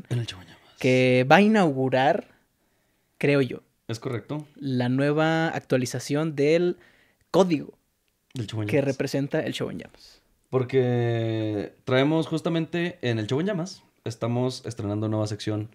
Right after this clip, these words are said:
Speaker 2: Así
Speaker 1: eh,
Speaker 2: es.
Speaker 1: que, eh, por esta ocasión va a estar titulada Top Cinco.
Speaker 2: Este es el top cinco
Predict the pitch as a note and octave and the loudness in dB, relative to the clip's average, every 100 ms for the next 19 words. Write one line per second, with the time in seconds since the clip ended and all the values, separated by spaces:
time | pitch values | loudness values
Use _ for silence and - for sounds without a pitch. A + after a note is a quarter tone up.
0 | _ _ _ _ - B2 B2 B2 A#2+ B2+ | _ _ _ _ -2 0 2 2 2 2
1 | A#2+ A2 A#2+ A#2+ A#2 A#2 G2+ A#2+ C3 D3+ | 2 2 2 4 4 2 0 0 0 0
2 | D3 C3 B2 C#3+ D3+ - A#2 A#2+ A#2 A2+ | -2 -2 -2 0 -2 -2 -4 -2 -4 -6
3 | A2+ A2 A2+ A#2 A#2 B2 - _ _ _ | -8 -4 -2 0 0 -4 -8 _ _ _
4 | _ _ A#3 G3 C#3+ - - - - - | _ _ 0 4 2 0 -8 -12 -12 -14
5 | - _ _ _ _ _ _ C#3+ D3 - | -20 _ _ _ _ _ _ 4 4 4
6 | - A#2+ C#3+ D#3 - - - _ C3 A2+ | -2 2 2 2 -2 -10 -16 _ -4 -4
7 | B2+ - E3 - - C#3 C#3 - B2+ B2+ | -2 0 0 -2 -4 -2 -2 -4 -4 -6